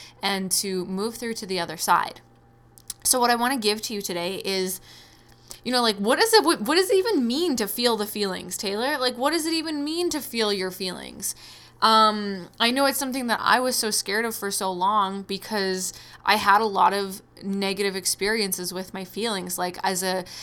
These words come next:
as a teenager and, like, a young adult, I used to experience, like, severe panic attacks, like, anxiety attacks. I, a lot of it was in relation to my relationships, and I would put so much of myself into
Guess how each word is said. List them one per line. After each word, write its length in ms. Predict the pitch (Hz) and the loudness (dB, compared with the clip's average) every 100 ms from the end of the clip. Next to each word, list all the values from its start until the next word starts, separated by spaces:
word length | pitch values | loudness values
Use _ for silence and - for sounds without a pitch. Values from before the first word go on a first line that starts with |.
| - - | -4 2
as 180 | 202 196 | 4 2
a 60 | |
teenager 880 | 190 214 214 214 196 202 190 180 180 | 0 0 0 -2 -2 -2 0 -2 -4
and, 540 | - 190 185 180 175 - | -4 -2 -2 -4 -8 -8
like, 220 | 185 185 | -8 -6
a 100 | 190 | -6
young 260 | 185 196 190 | -4 -4 -4
adult, 360 | - 208 208 | 2 4 4
I 40 | 185 | 0
used 220 | 202 - | -2 -2
to 40 | |
experience, 580 | 202 - - 202 202 190 | -2 -2 -4 -4 -4 -4
like, 140 | 175 175 | -6 -2
severe 600 | - 190 170 190 190 185 | -2 -2 -6 -4 -4 -4
panic 460 | - 190 226 294 | -4 -2 -2 -6
attacks, 440 | 220 - 160 - 190 | -8 -4 -4 -4 -8
like, 200 | 185 202 | -8 -6
anxiety 800 | 196 180 170 170 190 277 254 | -4 -2 -2 0 0 -2 -6
attacks. 500 | 180 - 180 - - - | -6 -2 -2 -2 -6 0
I, 220 | 190 185 - - - - | 0 0 -6 -12 -8 -2
a 100 | 202 | 6
lot 280 | 208 233 | 10 10
of 100 | 269 | 6
it 140 | 262 214 | 0 0
was 160 | 208 | -2
in 120 | 208 202 | -2 -4
relation 460 | 190 180 185 202 | -4 -2 -4 -4
to 260 | 190 208 190 | -6 -4 -4
my 140 | 180 | -4
relationships, 880 | 170 175 190 190 185 165 - - - | -6 -4 -4 -4 -4 -6 -8 -6 -8
and 260 | - 90 - - - | -8 -10 -14 -16 -2
I 120 | - | 4
would 180 | 202 196 | 4 2
put 220 | 214 196 | -2 -2
so 760 | - - - - - 208 220 226 | 0 0 -2 -6 -6 -4 -2 0
much 280 | 196 180 | -2 -2
of 120 | 196 196 | -6 -6
myself 480 | 185 185 - 180 - | -6 -4 -6 -6 -8
into 500 | 190 185 196 180 | -6 -4 -2 -2